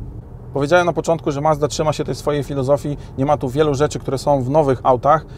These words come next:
i świetnym przykładem jest to. Co prawda to jest jedyna część tego samochodu,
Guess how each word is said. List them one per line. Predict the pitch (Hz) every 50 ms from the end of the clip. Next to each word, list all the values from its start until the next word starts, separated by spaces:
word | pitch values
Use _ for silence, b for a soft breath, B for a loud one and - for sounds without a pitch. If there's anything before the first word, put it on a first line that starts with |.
| B B - - -
i | 135 135 139 139 139 139 139 131 - - - - - - - - - - - - -
świetnym | - - 165 160 180 156
przykładem | - - - - 147 147 143 147 143
jest | 135 - - - -
to. | - 117 110 127 - - - - - - - - - - -
Co | - 226
prawda | 226 226 254 240 220 247 226
to | - 220
jest | 233 220 - - -
jedyna | 190 202 196 185 233 240 240 214
część | - - 208 214 185 -
tego | - 190 175 175
samochodu, | - 175 165 165 143 - 156 127 139 143 175